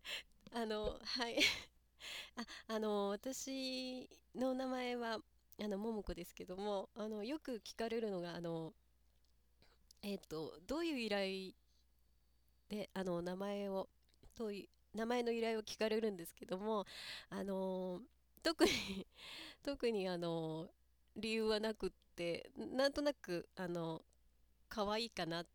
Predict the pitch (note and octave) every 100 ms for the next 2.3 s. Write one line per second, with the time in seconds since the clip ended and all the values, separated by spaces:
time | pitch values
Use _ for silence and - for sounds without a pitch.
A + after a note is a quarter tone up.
0 | _ - F3 - G3+ G3 G3 - A3+ F3
1 | - - G3+ F3+ - - F3+ F#3 F3 D#3+
2 | - G3+